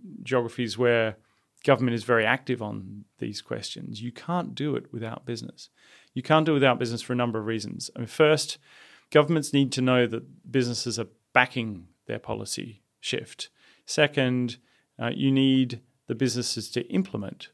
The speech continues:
uh, and to be able to deliver. You, you can't legislate or put in new policies if business can't respond to them technologically or if consumers can't be moved. So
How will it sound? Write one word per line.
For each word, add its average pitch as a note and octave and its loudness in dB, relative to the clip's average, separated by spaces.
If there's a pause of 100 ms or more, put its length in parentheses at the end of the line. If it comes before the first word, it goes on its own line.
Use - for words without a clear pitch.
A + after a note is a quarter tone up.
(260)
uh, A2 -10
and A#2+ -2
to A#2+ -6
be B2+ 2
able A2+ 2
to - -8
deliver. C3+ -2
You, A#2 -2
you C3 -4
can't D#3 2
legislate B2 4
or G#2+ -2
put B2+ -2
in A#2 -2
new A#2 -2
policies A#2 -2 (880)
if - 0
business B2 0
can't - -4 (200)
respond C#3 4
to A2 -8
them A#2 -6
technologically A#2 -6
or A2 -6
if - -12
consumers A#2 0
can't - -10
be A2 -10
moved. A2 -10
So A#2 2